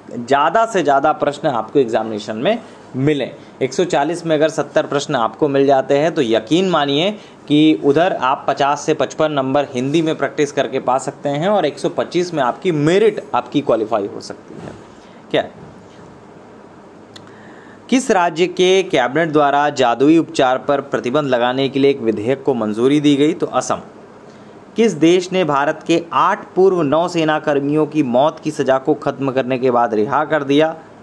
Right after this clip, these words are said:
कतर ने। फरवरी दो हज़ार चौबीस के दौरान किस राज्य सरकार ने समान नागरिक संहिता विधेयक को मंजूरी दी है? तो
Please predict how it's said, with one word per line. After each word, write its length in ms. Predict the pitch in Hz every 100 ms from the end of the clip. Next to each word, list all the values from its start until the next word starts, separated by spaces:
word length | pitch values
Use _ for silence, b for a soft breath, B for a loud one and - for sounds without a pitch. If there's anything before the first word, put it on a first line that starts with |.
| -
कतर 260 | 113 135
ने। 180 | 131 139 - - B B B B B B -
फरवरी 420 | 175 185 220 277
दो 140 | 226 170
हज़ार 240 | 165 170
चौबीस 440 | 170 131 135 196
के 140 | - 165
दौरान 380 | 151 151 165 156
किस 240 | 165 156
राज्य 260 | 135 123 127
सरकार 600 | 127 110 123 135 156 147
ने 320 | 151 156 160
समान 480 | 156 123 120 135 135
नागरिक 460 | 120 113 131 131
संहिता 520 | - 110 110 110 143
विधेयक 400 | 135 107 110 120 -
को 100 | 139
मंजूरी 520 | 127 113 110 127 147
दी 160 | 139 131
है? 200 | 135 143
तो 180 | 143